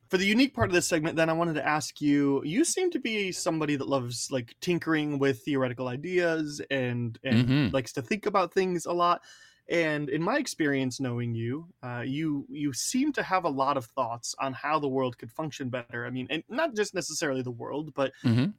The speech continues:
Speaker 1: technology. You have lots of, like, "If only somebody would do this." And
Speaker 2: Mm-hmm.
Speaker 1: I, I thought it would be fun to, whenever you're on, we'll have you fix a broken thing. It could be a system. It could be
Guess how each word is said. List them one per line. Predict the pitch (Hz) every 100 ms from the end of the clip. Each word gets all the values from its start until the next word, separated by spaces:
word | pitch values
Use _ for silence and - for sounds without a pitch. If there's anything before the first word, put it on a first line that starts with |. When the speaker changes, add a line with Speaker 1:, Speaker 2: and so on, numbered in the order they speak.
| _
Speaker 1:
technology. | 180 180 156 127 123 120 208 147
You | 139
have | 131
lots | 135 131 -
of, | 143 131 120 117
like, | 123 120 -
"If | - 156
only | - 220 247 233
somebody | - 180 170
would | 151
do | 127 127 120
this." | 208 - - - -
And | 120 117
Speaker 2:
Mm-hmm. | - 95 101 110 _
Speaker 1:
I, | 165 170
I |
thought | 247 226
it |
would | 233
be | 226
fun | 208 151 143 180 214 _ -
to, | 165 147
whenever | 135 143 151 196
you're | 190 196
on, | 123 143 254
we'll | 170 151
have | 143 147
you | 135 160 156 147
fix | 120 - 226 - -
a | -
broken | 156 160 156 - 131
thing. | 120 - 117 107
It | 101
could | 143
be | 131 127
a |
system. | 120 196 - 185 175 165 156
It | 131
could | - 139
be | 120 120 117